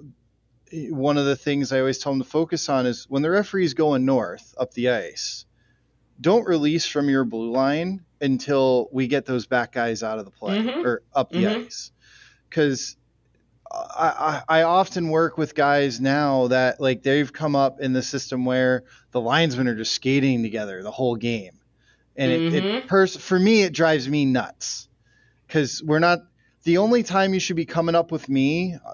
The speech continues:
Speaker 1: to my line is if I, if the play is coming up my side of the ice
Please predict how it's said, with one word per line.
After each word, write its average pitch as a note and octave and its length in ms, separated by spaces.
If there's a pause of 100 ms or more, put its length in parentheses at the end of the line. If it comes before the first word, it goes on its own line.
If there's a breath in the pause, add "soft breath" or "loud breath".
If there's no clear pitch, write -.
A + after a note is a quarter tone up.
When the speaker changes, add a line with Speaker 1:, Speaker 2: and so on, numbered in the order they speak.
Speaker 1:
to D3+ 120
my C#3 220
line C#3 600
is C3+ 200
if C3+ 260 (100)
I, C#3 220 (140)
if C#3 160
the B2+ 100
play D#3+ 320
is F3 120
coming E3 280
up D3 140
my B2+ 260
side E3 300
of F#3 80
the E3 120
ice B2+ 440